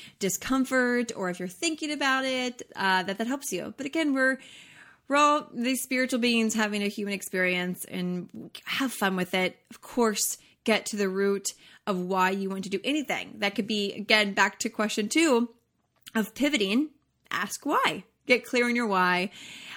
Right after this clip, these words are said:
Uh, that way you can make sure it's in that,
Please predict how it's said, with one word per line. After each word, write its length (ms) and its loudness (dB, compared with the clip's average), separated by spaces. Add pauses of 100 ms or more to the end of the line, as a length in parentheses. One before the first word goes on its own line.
Uh, 180 2
that 220 2
way 160 2
you 200 -2
can 200 -4
make 160 -8
sure 280 -4
it's 400 -8
in 180 -4
that, 180 -2